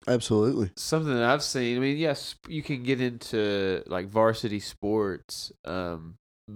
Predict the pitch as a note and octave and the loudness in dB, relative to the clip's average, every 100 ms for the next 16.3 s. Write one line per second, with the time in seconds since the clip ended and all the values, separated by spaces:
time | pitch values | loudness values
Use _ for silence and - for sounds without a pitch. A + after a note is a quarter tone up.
0 | G2+ G#2+ D3 E3+ D3+ B2 - - - C#3+ | -14 -2 4 6 6 4 0 -6 -2 0
1 | C3+ G2 A2 C#3+ - B2 A2 G#2 G2+ - | 0 0 2 0 0 -4 -4 -4 -6 -4
2 | C3 A#2 G#2 G2 G2 G#2 G#2+ G2 F#2 - | -4 -2 -4 -4 -4 -2 0 0 -2 -4
3 | G2 A2 G#2+ - F2 - A#2 B2+ A2+ G2 | -4 -2 -4 -4 -8 -2 2 4 4 0
4 | G2 G#2 G2+ G#2 A2 F#2+ - G2+ G#2 A#2 | -4 0 0 0 -4 -8 -4 0 2 2
5 | F#2+ E2+ F2 _ _ _ _ - B2 A2+ | 0 -4 -8 _ _ _ _ 2 2 4
6 | A2+ D3 C3 - G#2 A#2+ B2 G2+ F#2+ F#2+ | 2 2 0 0 2 2 0 -4 -4 -4
7 | F#2+ G2 F#2 B2 D#3 B2 G#2 F2+ E2+ - | -2 -2 0 0 0 0 0 0 -2 -10
8 | _ _ - - - F#2 F#2 A#2 A2+ - | _ _ -20 -20 -8 -6 0 0 0 0
9 | A#2 G2 F#2 F#2+ G2+ G#2+ G2+ F2+ - - | -2 -2 -4 -4 -2 -2 -2 -6 -14 -8
10 | F#2 E2+ - - G#2+ G2+ G2 - G#2 F#2 | -4 -4 -6 -2 0 0 -4 -6 -4 -6
11 | - G#2 G#2 G#2+ G#2 F#2+ - F#2 - A2+ | -4 -2 0 2 0 -2 -6 -12 -4 -2
12 | A2 A2 - F2 E2 G#2+ G2+ F#2+ - G#2+ | 0 0 -2 -6 -8 -6 -4 -4 -2 -2
13 | F#2 G#2+ G#2+ F#2+ F#2 F#2+ - A2 G#2+ G#2 | -2 -6 -6 -6 -6 -10 -6 -2 0 -2
14 | F#2 G2 G#2+ G#2+ G2+ - A#2 A#2 G#2 G2 | -4 0 0 2 -4 2 4 6 4 0
15 | G2 - G2+ G#2 - G#2+ A2 G#2+ G2+ G#2+ | -6 -4 0 0 0 0 0 -2 -2 2
16 | G#2+ G#2+ G#2 | 4 6 2